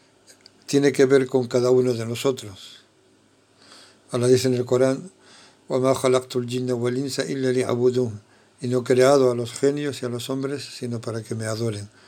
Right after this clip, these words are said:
A los hombres, hombres y mujeres, sino para que me adoren. De manera que el din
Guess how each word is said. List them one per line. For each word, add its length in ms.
A 100
los 220
hombres, 460
hombres 320
y 60
mujeres, 520
sino 240
para 200
que 80
me 100
adoren. 400
De 100
manera 360
que 380
el 280
din 480